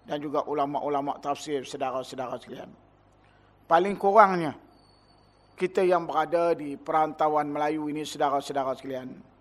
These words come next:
kita mengenali Syekh Daud Petani, saudara-saudara sekalian. Di tangan saya ni, Kak Long,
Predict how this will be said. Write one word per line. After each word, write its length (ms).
kita 240
mengenali 800
Syekh 320
Daud 320
Petani, 400
saudara-saudara 640
sekalian. 320
Di 160
tangan 400
saya 320
ni, 80
Kak 160
Long, 320